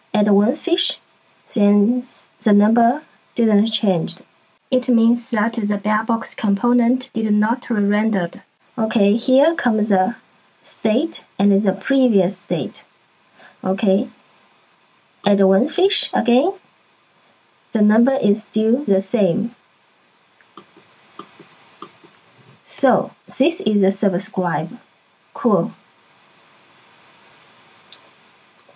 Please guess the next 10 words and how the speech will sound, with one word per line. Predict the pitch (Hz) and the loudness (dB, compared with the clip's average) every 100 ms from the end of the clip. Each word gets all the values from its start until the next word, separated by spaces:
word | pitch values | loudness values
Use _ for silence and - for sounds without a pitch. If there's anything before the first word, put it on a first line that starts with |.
| _ _ _ - | _ _ _ -2
Now | 226 233 214 - | 2 2 2 2
we | 196 | 0
can | 208 208 | 0 0
think | 202 208 208 196 | 0 0 -2 -4
about | 175 175 185 190 | 0 0 0 -2
how | - 220 220 | -2 0 0
to | 226 208 | -2 -2
combine | 214 185 180 196 190 | -2 0 0 0 0
our | - 185 180 | 0 -2 -2
state.fish | 196 - 190 190 214 202 170 - - 233 - | -4 -2 0 -2 -4 -6 -6 -6 -4 -2 -2